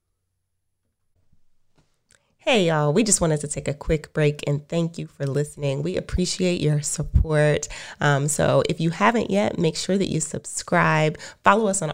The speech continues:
all social media. And, oh, we have this thing that we want you to check out, fused radio dot com. There are other broadcasters that you will hear from. You're really gonna love it.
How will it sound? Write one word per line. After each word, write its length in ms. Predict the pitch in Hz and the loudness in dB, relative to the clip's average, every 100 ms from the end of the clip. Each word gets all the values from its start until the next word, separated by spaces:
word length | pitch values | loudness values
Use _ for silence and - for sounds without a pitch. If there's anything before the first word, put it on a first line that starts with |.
| - | 0
all 240 | 165 170 | 2 2
social 480 | 185 - 165 - 156 | 2 0 0 0 -2
media. 460 | 156 160 170 165 - - - | 0 0 0 0 -2 -12 -6
And, 160 | 165 160 | -6 -4
oh, 160 | 233 185 | 2 4
we 160 | 156 | 4
have 220 | 190 180 170 | 4 2 0
this 180 | 147 | -8
thing 300 | - - 185 | -8 -2 0
that 100 | 170 | 2
we 80 | - | 0
want 220 | 147 147 | 0 0
you 40 | 147 | -2
to 40 | |
check 300 | 139 - 143 | -4 -4 -2
out, 320 | 139 - - - - | 0 0 -2 -6 -20
fused 500 | _ 175 175 180 175 - | _ -2 2 2 0 0
radio 640 | 151 143 143 139 139 139 | 2 2 4 2 2 0
dot 520 | - 139 143 127 - | -6 -6 -2 -2 -4
com. 420 | - 123 113 - - | -2 2 2 0 -4
There 300 | - 156 139 | 0 2 4
are 200 | - 139 - | 2 0 2
other 300 | 170 175 170 | 2 4 2
broadcasters 760 | 165 156 147 151 147 - 147 | 0 -6 -6 -4 -4 -2 -2
that 180 | 151 147 | -2 -6
you 80 | 143 | -14
will 80 | 147 | -12
hear 240 | - 160 | -2 -2
from. 400 | 151 151 147 143 147 - - | 0 0 2 2 -2 -10 -2
You're 100 | 151 | 2
really 280 | 160 160 | 4 4
gonna 200 | 156 156 | 2 2
love 240 | 143 143 139 | 2 2 2
it. 220 | 143 151 | 0 -2